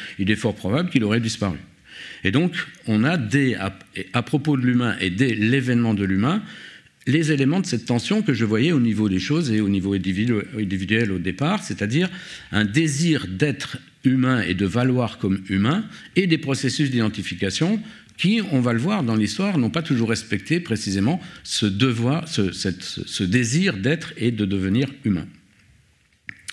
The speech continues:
Entre donc ces deux exigences, euh, s'exerce une tension qui est identique à celle, euh, dont nous avons dit qu'elle constituait le niveau, euh, au niveau individuel,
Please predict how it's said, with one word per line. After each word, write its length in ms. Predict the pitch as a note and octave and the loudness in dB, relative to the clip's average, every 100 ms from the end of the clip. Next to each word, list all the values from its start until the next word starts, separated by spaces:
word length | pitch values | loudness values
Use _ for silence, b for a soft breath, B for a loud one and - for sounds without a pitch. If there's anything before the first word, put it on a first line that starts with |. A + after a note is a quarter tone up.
| B B B B B | B B B B B
Entre 280 | C3 B2+ D#3+ | 0 2 2
donc 360 | C#3+ B2+ C#3+ C#3 | 2 2 2 0
ces 140 | A2+ | 0
deux 280 | G#2 C#3+ C3 | 2 2 2
exigences, 720 | B2 B2+ C3 B2+ G#2+ - - - - - | 0 2 2 2 0 -2 -8 -12 -12 -6
euh, 140 | F#2 | -4
s'exerce 460 | F2+ A#2+ A2 B2+ - | -2 0 2 0 0
une 140 | G2+ | -2
tension 420 | F#2+ A#2 A2 D#3+ D3 | 0 0 0 0 2
qui 160 | G#2+ | 2
est 60 | G#2+ | 2
identique 460 | G#2+ A#2+ - C3 | 4 2 0 -2
à 60 | G2+ | -2
celle, 360 | - C3 G2+ D#2+ B B B B B - | 0 0 0 -4 B B B B B -4
euh, 240 | A#2 G#2+ G#2 | 0 2 2
dont 160 | A#2+ | 2
nous 200 | A#2 A2+ | 2 2
avons 220 | A2+ A#2 | 2 2
dit 160 | A2+ A#2+ | 2 0
qu'elle 200 | G#2+ G2 | -2 0
constituait 580 | B2+ A#2+ - G#2 B2+ B2+ | 0 0 -2 0 0 2
le 120 | G2+ | 4
niveau, 500 | G#2 G#2+ A2 A2+ G#2+ B - | 4 4 2 2 0 B -2
euh, 360 | G2+ G2 F#2+ F#2+ | 0 0 -4 0
au 100 | A2 | 2
niveau 260 | A2+ A2 A2+ | 2 2 2
individuel, 600 | G#2 G#2+ G2+ A2 G2+ | 2 2 2 2 0